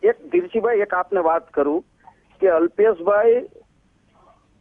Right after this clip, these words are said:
ભારતીય જનતા પાર્ટીમાં જવાના છે. આ ચોથી વખત સમગ્ર ગુજરાતમાં એક સવા વર્ષના પીરિયડ દરમિયાન મીડિયાએ બતાવ્યું છે અને ક્યાંક ને ક્યાંક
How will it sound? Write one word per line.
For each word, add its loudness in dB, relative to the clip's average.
ભારતીય -2
જનતા -2
પાર્ટીમાં -4
જવાના 0
છે. 0
આ -2
ચોથી 0
વખત -2
સમગ્ર 0
ગુજરાતમાં -2
એક 2
સવા 2
વર્ષના -2
પીરિયડ -2
દરમિયાન -2
મીડિયાએ -2
બતાવ્યું -6
છે -2
અને -4
ક્યાંક -6
ને -4
ક્યાંક -6